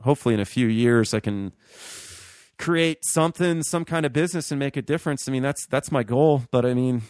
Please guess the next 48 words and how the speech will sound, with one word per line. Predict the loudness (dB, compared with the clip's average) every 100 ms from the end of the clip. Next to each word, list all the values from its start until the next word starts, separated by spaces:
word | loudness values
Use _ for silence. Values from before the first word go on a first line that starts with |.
| -16 -6
I | -2
gotta | 0 0
start | 2 0 0
with | -2
the |
first | -2 0 -2 0
year | -2
first. | 0 0 2 0 -2
And | -4 -4 -8 -12
my | -2 0
main | 2 2 2
focus | 0 -2 -4
now | -2 -2
is | -2
just | -6 -8
to |
sell | -6 0 0
to | 0
restaurants | -4 -2 -2 0 -2 -4
and | -6 -4
try | 0 0
to | 0
work | 0 -2
with | -4 -2
other | 0 0 0
vegetable | -2 -4 -2 -2 -2
farmers | -2 -2 -2 0 -2 -2 -6 -14 _ _ _ _
and | 0 0
just | 0 -2
mainly | 0 2 2
sell | 0 -2
salad | -2 0 2 2
mix, | 0 -6 -4
man. | -2 -2
So | -2 0
it's, | 0 0
it's | -4 -2
like | -2 0
a, | 2 2 -2 _ _ 0
you |
know, | 4
everything | 4 4 2
is, | 2 0 -2
is | -4
stages, | -2 2 2 2 0 0
but, | 0 0 -6 _ _ _
you | -4
know, | 2 4 4